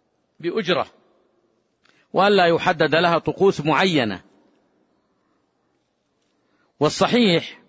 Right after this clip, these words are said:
عدم جواز القراءة على الموتى لعدم قيام الدليل الذي يدل على ذلك، فليس عندنا أي دليل صحيح ثابت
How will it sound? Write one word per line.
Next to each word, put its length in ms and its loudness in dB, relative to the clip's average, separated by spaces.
عدم 400 2
جواز 560 0
القراءة 380 0
على 220 0
الموتى 340 -2
لعدم 440 0
قيام 300 0
الدليل 500 -2
الذي 240 -2
يدل 280 0
على 180 0
ذلك، 420 -8
فليس 340 0
عندنا 400 0
أي 280 4
دليل 580 2
صحيح 540 -6
ثابت 640 -2